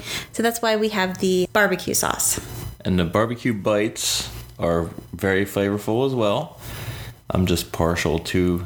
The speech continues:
Speaker 2: the buffalo bites.
Speaker 1: Yep. And then another type that you can do is roasted garlic Parmesan bites. So those are extremely good as well. So if you're not really into the,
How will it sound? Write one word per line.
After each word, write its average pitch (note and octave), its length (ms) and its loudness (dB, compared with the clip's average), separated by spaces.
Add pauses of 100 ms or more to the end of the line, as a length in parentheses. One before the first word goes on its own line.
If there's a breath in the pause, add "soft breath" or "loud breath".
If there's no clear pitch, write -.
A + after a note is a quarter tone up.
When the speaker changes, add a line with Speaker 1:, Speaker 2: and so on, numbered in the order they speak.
Speaker 2:
the G2 100 0
buffalo G2 460 2
bites. - 680 -2
Speaker 1:
Yep. - 300 2 (640 loud breath)
And A3+ 140 2
then A#3 140 2
another C4+ 480 2
type G#3+ 260 0
that - 140 0
you G3 100 0
can F3+ 180 2
do F3 320 2
is F3+ 240 0
roasted F#3+ 640 2
garlic F3+ 600 2
Parmesan E3+ 680 2
bites. - 420 0
So F3 400 2
those F#3+ 500 2
are F#2 300 0
extremely F#3 760 0
good E3+ 180 0
as - 160 -2
well. A#3+ 180 2
So G3+ 140 0
if F#3+ 220 -2
you're G3+ 100 2
not G#3+ 280 2
really G#3+ 280 2
into G3+ 280 0
the, F#3+ 300 2